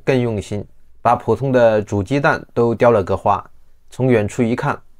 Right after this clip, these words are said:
像切开的海螺，走近后才发现自己高兴得太早了。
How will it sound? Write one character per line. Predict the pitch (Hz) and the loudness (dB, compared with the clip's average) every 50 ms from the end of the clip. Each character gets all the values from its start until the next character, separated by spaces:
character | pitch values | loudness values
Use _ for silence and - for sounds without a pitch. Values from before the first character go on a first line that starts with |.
| - _ - | -20 _ -14
像 | - - 143 127 120 113 113 110 101 | -4 -2 0 0 0 0 -2 -6 -8
切 | - - - 143 139 131 | -10 -6 -2 -2 -2 -2
开 | - - 147 139 | -2 0 0 0
的 | 127 127 117 107 101 | 2 2 2 2 0
海 | 95 - 95 | 0 -2 -4
螺， | 90 82 85 92 101 - - - - - - - - - - | -4 -2 -2 -2 -2 -4 -6 -12 -20 -20 -20 -20 -20 -20 -4
走 | - - 113 | 0 0 2
近 | 117 - 165 156 143 | 2 2 0 0 2
后 | - 156 - - - _ _ _ _ - - | 2 2 0 0 -2 _ _ _ _ -20 -8
才 | - 113 107 | -4 -4 -2
发 | 104 123 117 | 0 0 0
现 | 110 110 107 110 | 0 -2 -4 -2
自 | 120 113 | -4 -4
己 | 90 90 85 80 76 69 - - | -4 -4 -4 -4 -6 -8 -8 -4
高 | - 104 107 | -2 -2 -2
兴 | 101 - 107 | -2 -4 -6
得 | 101 95 | -6 -6
太 | - - 107 87 | -6 -6 -6 -4
早 | - - | -4 -6
了。 | - - - | -8 -10 -12